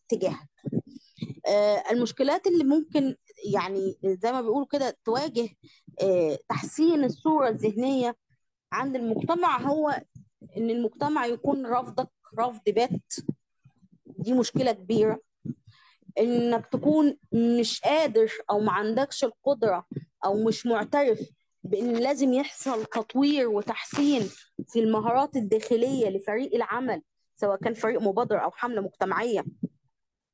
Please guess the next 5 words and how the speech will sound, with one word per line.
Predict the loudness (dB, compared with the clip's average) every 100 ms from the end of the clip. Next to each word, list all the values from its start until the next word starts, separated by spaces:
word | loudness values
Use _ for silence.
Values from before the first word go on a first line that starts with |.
| -16 -16 _ _ -10 -4
وبالتالي، | -2 -4 -2 0 0 -2 -8 -12 _ _ _ 0
آم، | 2 2 2 -2 -6 -18 _ _ -20 -20 _ _ -4
أنت | -2 -2
فعلا | 0 0 0 0 -4
هتفقد | -4 -6 -4 -4 -4